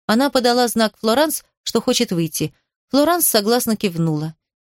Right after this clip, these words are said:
Элен вышла и облегчённо вдохнула свежий воздух. Флоранс не оттаяла, но когда ехали обратно,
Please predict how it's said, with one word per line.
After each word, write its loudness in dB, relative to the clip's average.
Элен 2
вышла 2
и 2
облегчённо 0
вдохнула 0
свежий 0
воздух. -4
Флоранс 0
не 2
оттаяла, 0
но 0
когда -2
ехали -2
обратно, 0